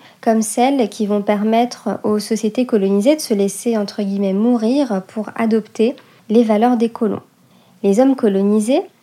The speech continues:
cherchent alors à protéger leur culture en protégeant les femmes, et les colons cherchent à les libérer en les occidentalisant pour mieux dominer les pays colonisés.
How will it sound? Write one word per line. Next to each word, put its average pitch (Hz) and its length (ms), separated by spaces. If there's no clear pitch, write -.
cherchent 302 320
alors 269 260
à 214 80
protéger 262 580
leur 214 200
culture 277 680
en 214 100
protégeant 226 680
les 254 200
femmes, 226 480
et 220 180
les 202 160
colons 240 640
cherchent 247 420
à 202 80
les 196 180
libérer 240 840
en 208 220
les 202 340
occidentalisant 226 920
pour 208 400
mieux 240 240
dominer 240 400
les 240 120
pays 233 280
colonisés. 220 640